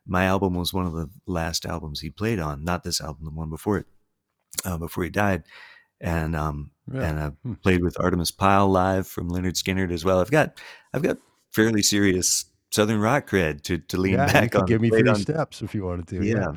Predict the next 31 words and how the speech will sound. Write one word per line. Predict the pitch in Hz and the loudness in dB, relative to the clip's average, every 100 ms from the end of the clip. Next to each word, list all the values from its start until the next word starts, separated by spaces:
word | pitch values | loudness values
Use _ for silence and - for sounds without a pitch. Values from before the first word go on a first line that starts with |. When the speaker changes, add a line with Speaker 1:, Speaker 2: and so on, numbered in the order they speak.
| 95 | -8
Speaker 1:
exactly. | 92 98 107 - 139 131 - | -4 -2 -2 -4 -10 -10 -2
Um, | 92 90 82 80 - _ | 0 0 -2 -8 -14 _
so, | - 123 110 98 - | 0 4 6 4 -2
um, | 107 98 90 80 71 _ _ _ _ _ - - - - | -4 -4 -4 -6 -10 _ _ _ _ _ -18 -16 -18 -16
I | 82 | -10
played | - 95 95 | -4 -2 0
on | 90 85 | -2 -6
stage | - 95 95 - | -6 -4 -4 -6
with | 85 - - - | -14 -16 -20 -18
Warren | 90 92 92 | -8 -4 -4
Haynes, | 92 123 90 71 - | -2 -2 -4 -6 -8
you | 82 | -6
know, | 90 | -4
I, | 90 87 - | -4 -6 -2
Speaker 2:
Hmm. | 131 - - 101 | -2 -2 -8 -4
Speaker 1:
at | 104 | 0
any | 101 78 | 0 -2
rate, | - - _ - | -8 -16 _ -8
I've, | 98 - _ | -8 -10 _
I've | 110 98 | -8 -2
got | 131 123 - | 0 0 -2
the | 95 | -6
cred | 104 87 - - | -4 -4 -6 -12
for | 90 | -10
that | 85 80 - | -8 -8 -6
stuff. | 82 82 - - - - _ _ - | -6 -8 -12 -20 -20 -20 _ _ -2
And | 110 | 0
I | |
wanted | 110 117 110 - | 2 0 -2 -4
to | |
say, | - 104 92 87 82 | -4 -2 -2 -4 -6